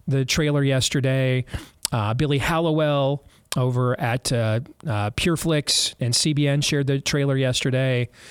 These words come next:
And I know I'm missing some. Megan Basham at Daily Wire, who then, then she tweeted out, "There's only two movies," and she used to do movie reviews for World Magazine. So, I mean, she's like a Rotten Tomatoes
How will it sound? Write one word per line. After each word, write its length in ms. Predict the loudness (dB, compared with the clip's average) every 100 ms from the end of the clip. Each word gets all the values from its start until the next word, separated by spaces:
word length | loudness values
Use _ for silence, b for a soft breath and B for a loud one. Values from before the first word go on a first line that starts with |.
| B B
And 120 | -2
I 40 |
know 160 | 2 2
I'm 120 | 2
missing 280 | 0 0 0
some. 400 | 0 0 0 0
Megan 280 | 0 0 0
Basham 420 | 0 0 2 0
at 100 | 0
Daily 280 | 0 2 2
Wire, 520 | 2 2 2 0 -2 B B B B -2
who 120 | 0
then, 280 | 2 0 0
then 440 | 0 2 2 2 0
she 240 | 0 0
tweeted 320 | 2 2 2
out, 280 | 2 0 -2 b b
"There's 140 | -2 2
only 180 | 2 0
two 220 | 0 2
movies," 340 | 2 2 2
and 100 | 2
she 120 | 0
used 100 | 0
to 80 | 0
do 80 | 2
movie 240 | 2 2
reviews 320 | 2 0 0 0
for 100 | 0
World 240 | 0 0
Magazine. 500 | 0 0 -2 -4 -8 -8
So, 340 | -2 0 0 0
I 40 |
mean, 160 | -2 -2
she's 400 | -2 -2 0 0
like 160 | 0
a 220 | 0 0
Rotten 380 | 0 0 0 -2
Tomatoes 680 | 0 0 2 2 0 -2